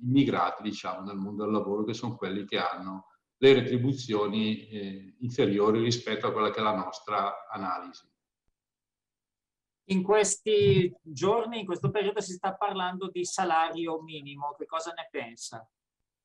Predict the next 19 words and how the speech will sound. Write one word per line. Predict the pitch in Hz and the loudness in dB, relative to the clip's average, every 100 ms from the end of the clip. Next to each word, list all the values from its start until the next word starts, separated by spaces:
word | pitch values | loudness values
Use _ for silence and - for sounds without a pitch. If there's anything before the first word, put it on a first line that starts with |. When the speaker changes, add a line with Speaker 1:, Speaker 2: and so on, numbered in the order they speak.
| _ _ _ _ _ _ _ _ _ | _ _ _ _ _ _ _ _ _
Speaker 1:
Ecco, | 110 110 - 95 - | -6 -6 -4 -10 -10
mm, | 120 113 107 107 101 | -8 0 2 2 0
quando | - 131 160 | 6 8 8
si | - 123 | 4 2
parla | 120 123 127 139 | 6 6 8 6
di | 110 120 | 6 2
salario | - 110 120 135 | 2 4 6 6
minimo, | 120 117 123 135 147 151 - | 6 4 4 6 4 2 -4
eh, | 101 98 95 - - | -12 -12 -14 -16 -8
anche | 113 117 | -6 -2
nel | 117 | -2
nostro | 104 101 123 | -2 -2 2
paese | 107 107 131 | 4 6 6
bisognerebbe | 120 113 104 107 113 | 4 2 2 2 2
riuscire | 120 - 107 113 | 2 2 0 0
a | |
entrare | 104 101 101 | 0 -2 0
nel | 104 113 | 0 0
merito | 107 98 101 - 107 - - | 0 0 -6 -4 -6 -6 -14